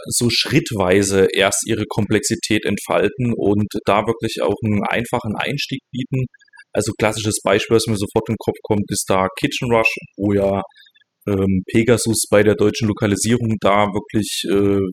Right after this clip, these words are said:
viel Arbeit geleistet hat, das Ganze runterzubrechen und einstiegsfreundlicher zu machen und dann langsam schrittweise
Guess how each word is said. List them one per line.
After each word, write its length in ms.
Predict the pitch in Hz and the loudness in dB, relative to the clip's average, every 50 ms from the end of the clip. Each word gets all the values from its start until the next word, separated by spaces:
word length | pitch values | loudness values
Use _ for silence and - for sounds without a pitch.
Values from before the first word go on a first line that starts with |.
| - - - - - - | -8 -14 -20 -16 -10 -4
viel 160 | - 120 101 | 0 2 4
Arbeit 340 | 76 107 117 123 - - - | 4 4 4 4 2 2 2
geleistet 480 | - 107 98 98 110 113 - 120 - 113 | 2 2 2 2 2 0 -2 -4 -4 -4
hat, 120 | 113 - - | -4 -4 -2
das 100 | 110 - | -4 -2
Ganze 280 | - 104 104 107 104 101 | -2 -2 -2 -2 -4 -2
runterzubrechen 760 | 101 113 113 123 127 - - 123 - - 117 113 110 - 107 | -2 0 0 0 -2 -4 -6 -8 -2 0 0 0 0 -2 -4
und 280 | 95 104 104 104 92 82 | -2 -2 -2 -2 -2 -4
einstiegsfreundlicher 800 | - 95 117 120 - - 101 - - - 117 113 220 117 110 107 | -4 -4 -4 -6 -8 -10 -10 -10 -2 0 2 2 2 0 -2 -4
zu 120 | - - | -2 -2
machen 240 | 104 101 196 202 202 | -2 -2 -2 -2 -4
und 100 | 95 95 - | -6 -4 -2
dann 140 | - 90 95 | -4 -2 -2
langsam 320 | 92 95 113 117 113 110 101 | -2 -4 -4 -2 -4 -4 -4
schrittweise 720 | - - - 123 123 - - 110 110 110 110 113 110 | -4 -4 -4 -6 -4 -2 -2 0 0 0 0 -2 -4